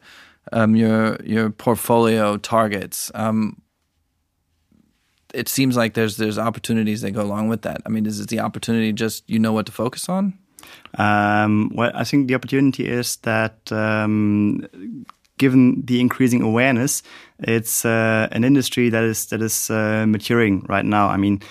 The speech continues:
Speaker 2: uh, talking about clean tech companies, um, you have many, many early stage companies that, uh, will be more mature and, uh, have the right size, uh, for us to invest in, in,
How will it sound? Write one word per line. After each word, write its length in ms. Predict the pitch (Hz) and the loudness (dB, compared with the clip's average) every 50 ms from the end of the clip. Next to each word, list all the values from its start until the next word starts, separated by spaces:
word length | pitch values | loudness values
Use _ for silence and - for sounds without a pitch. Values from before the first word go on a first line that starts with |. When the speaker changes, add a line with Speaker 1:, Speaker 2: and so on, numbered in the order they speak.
| - - - _ _ | -20 -20 -20 _ _
Speaker 2:
uh, 200 | - 107 104 104 | -4 -2 -2 -2
talking 340 | 104 - 123 123 - 131 123 | 0 0 0 0 2 2 2
about 260 | 117 113 110 107 - | 2 2 0 -2 -2
clean 240 | - - 135 139 139 | 0 2 4 4 4
tech 180 | 135 127 113 - | 4 2 0 0
companies, 680 | - 117 117 117 - 107 107 101 98 101 - - - | 0 0 0 0 0 0 0 0 0 0 -2 -4 -4
um, 560 | 104 101 101 101 101 98 101 101 101 101 104 - | -2 -2 0 0 2 2 2 2 2 2 2 0
you 120 | 104 107 | 0 -2
have 140 | 110 107 104 | 0 0 2
many, 420 | 113 120 123 127 123 117 113 110 | 2 2 4 4 2 2 2 0
many 300 | 110 113 113 113 113 - | 0 0 0 0 0 0
early 220 | - 110 113 113 110 | 0 0 0 0 -2
stage 260 | - - 110 - - | -2 -2 -4 -4 -2
companies 480 | - 131 135 139 151 143 151 156 - - - - - - - _ - | 0 0 2 4 4 4 4 2 0 -6 -16 -20 -20 -20 -20 _ -6
that, 520 | - 120 110 110 110 110 110 - - - - | 0 2 2 4 4 2 0 -2 -4 -2 0
uh, 400 | 117 110 110 110 107 110 110 107 - | 2 4 4 4 4 2 2 0 0
will 320 | - 110 110 117 120 120 | 0 0 2 2 2 2
be 320 | 117 113 120 117 113 113 - | 2 2 4 4 4 2 2
more 380 | - 110 107 107 110 117 123 127 | 2 2 4 4 6 6 6 6
mature 640 | 123 113 - - - 123 123 127 127 123 123 120 - - | 4 4 2 0 2 2 4 4 4 2 2 0 0 0
and, 500 | 104 107 107 107 107 107 101 104 - - | 0 0 0 0 0 0 -2 -4 -4 -4
uh, 400 | 107 104 104 104 104 104 - - | -2 0 0 0 0 -2 -2 -4
have 240 | 107 113 110 107 104 | -4 -2 -2 -2 -2
the 100 | 107 107 | 0 0
right 240 | 113 113 113 110 | 2 2 2 0
size, 520 | - - 120 117 117 120 113 - - - 113 | -2 0 2 2 2 2 0 -2 -4 -2 -2
uh, 100 | 110 104 | -2 -4
for 240 | - - 110 107 120 | -2 -2 0 0 0
us 140 | 135 - | 0 -2
to 100 | - - | -4 -2
invest 460 | 113 107 98 107 107 104 - - - - | 0 0 2 2 0 -2 -2 -6 -8 -4
in, 340 | - 107 107 107 107 107 - | -2 0 2 2 2 2 0
in, 380 | - 110 104 104 104 104 98 | 0 0 2 2 2 2 0